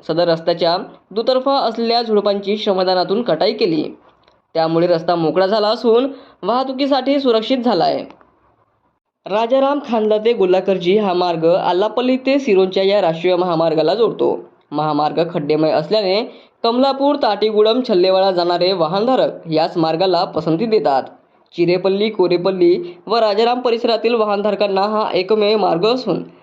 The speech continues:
या मार्गावर वाहनांची नेहमी वर्दळ असते. या ठिकाणी चारचाकी वाहने एकाच वेळी आल्यास रस्त्यावर जागा उरत नसल्याने या ठिकाणी अपघाताला आमंत्रण देण्यासारखे होते.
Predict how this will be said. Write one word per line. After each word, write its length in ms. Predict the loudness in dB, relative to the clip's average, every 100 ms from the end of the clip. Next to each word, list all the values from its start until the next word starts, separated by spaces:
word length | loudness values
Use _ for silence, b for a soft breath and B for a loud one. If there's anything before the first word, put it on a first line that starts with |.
| B
या 140 | -2 0
मार्गावर 480 | 0 2 2 2
वाहनांची 520 | 2 0 0 -2 0 0
नेहमी 340 | 2 2 0
वर्दळ 360 | 0 0 2 0
असते. 360 | -2 0 0 0 -4 -2
या 120 | -2
ठिकाणी 320 | 0 -2 -2 0
चारचाकी 400 | -2 0 -2 0
वाहने 380 | 0 0 0 0 -4 B B -8
एकाच 280 | -2 -2
वेळी 200 | 0 0
आल्यास 360 | 0 0 0 0
रस्त्यावर 420 | -2 0 0 2
जागा 280 | 2 0 2
उरत 260 | 2 0 0
नसल्याने 420 | 0 0 2 2
या 100 | 2
ठिकाणी 400 | 0 -2 0 2
अपघाताला 500 | 0 0 0 2 2
आमंत्रण 540 | 0 0 0 0 0
देण्यासारखे 480 | 2 2 0 -2 0
होते. 360 | 0 2 0